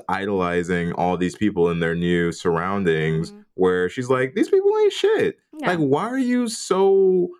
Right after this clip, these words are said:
Speaker 1: gung-ho about being like Mark? Like, he,
Speaker 2: Yeah.
Speaker 1: he ain't nobody. He don't give a fuck about you.
Speaker 2: Yeah.
Speaker 1: And I think th-,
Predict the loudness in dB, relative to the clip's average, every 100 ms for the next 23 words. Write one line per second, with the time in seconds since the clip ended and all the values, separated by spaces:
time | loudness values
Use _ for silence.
0 | -8 -2 0 2 2 2 2 2 0 -2
1 | 0 0 2 0 -2 -2 0 0 -2 -2
2 | 0 2 2 0 2 2 2 0 2 2
3 | 2 0 -2 0 2 2 0 0 -2 0
4 | 0 2 2 2 -2 -8 -10 -10 -8 -2
5 | 0 0 0 0 -2 -6 _ _ _ _
6 | -2 -2 0 -2 -2 -8 _ -14